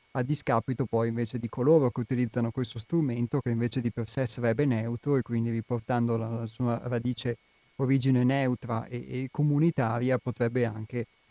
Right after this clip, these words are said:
eh, diventare, tornare ad essere appunto, eh, neutro, quindi indicatore di uno scambio e non invece, eh, privatore di potere, così se posso interpretare,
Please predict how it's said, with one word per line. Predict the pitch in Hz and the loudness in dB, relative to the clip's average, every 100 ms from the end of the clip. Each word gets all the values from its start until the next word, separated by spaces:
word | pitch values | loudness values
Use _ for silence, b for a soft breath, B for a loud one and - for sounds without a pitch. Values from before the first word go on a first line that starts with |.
| - | -18
eh, | 76 - | -18 -14
diventare, | 127 127 127 127 117 120 - _ _ _ _ _ | -4 0 0 2 4 2 0 _ _ _ _ _
tornare | 135 127 143 127 113 - | -2 0 0 0 -2 -8
ad | 120 | -4
essere | 120 - 120 | -2 0 -2
appunto, | 113 - 127 123 113 147 127 - | -2 -2 -2 -2 0 2 2 -2
eh, | 117 110 120 113 _ - | -12 -14 -16 -20 _ -4
neutro, | 139 135 127 123 160 143 | 2 4 4 2 0 2
quindi | 120 120 | 2 4
indicatore | 120 127 127 - 143 120 | 2 2 0 2 2 2
di | |
uno | 120 143 | 0 -2
scambio | - 127 113 117 123 135 | -2 -2 -2 -2 -2 -2
e | 135 | -2
non | 127 120 117 120 127 123 _ _ _ | -4 -4 -4 -2 -4 -6 _ _ _
invece, | - 131 113 110 - - | -4 -2 -2 -6 -4 -4
eh, | 120 117 120 113 - _ _ _ _ _ | -2 -4 -10 -20 -20 _ _ _ _ _
privatore | - 147 143 131 160 156 120 | 2 4 4 4 6 6 4
di | 117 | 2
potere, | - 113 120 113 113 110 | -2 -4 -2 -2 -2 -6
così | 113 113 | -6 -6
se | 110 - | -6 -10
posso | 120 120 | -8 -4
interpretare, | 113 120 131 123 117 117 117 | -4 -4 -4 -2 -2 -2 -4